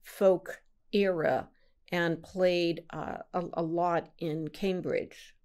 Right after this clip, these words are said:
um, and really got, um, uh, got a lot of other young artists started,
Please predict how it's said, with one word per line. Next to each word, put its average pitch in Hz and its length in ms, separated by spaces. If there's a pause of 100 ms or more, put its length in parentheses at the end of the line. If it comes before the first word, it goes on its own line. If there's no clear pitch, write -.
um, 156 460
and 165 440
really 180 360
got, 160 680 (520)
um, 180 320 (500)
uh, 180 80
got 233 200
a 277 60
lot 254 200
of 196 180
other 208 640
young 190 340
artists 175 640
started, - 460